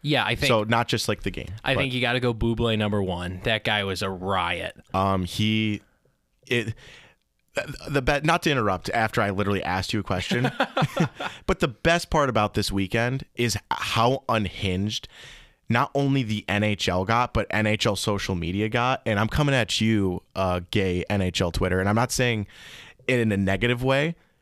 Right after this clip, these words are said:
Speaker 2: They took over.
Speaker 1: I
Speaker 2: They had a field day.
Speaker 1: I'm, and I'm so glad. Uh, Dane and I were talking last night,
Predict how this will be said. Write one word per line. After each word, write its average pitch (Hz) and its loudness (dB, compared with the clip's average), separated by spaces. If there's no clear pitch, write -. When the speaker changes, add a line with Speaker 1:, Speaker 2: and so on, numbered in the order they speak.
Speaker 2:
They 120 4
took 131 0
over. 92 0
Speaker 1:
I 139 2
Speaker 2:
They 131 4
had 139 4
a 104 2
field 113 2
day. - -2
Speaker 1:
I'm, 151 0
and 147 0
I'm 143 0
so 127 -2
glad. 95 -2
Uh, 117 0
Dane 123 0
and 143 0
I 143 2
were 107 0
talking 104 0
last 87 -4
night, 87 -8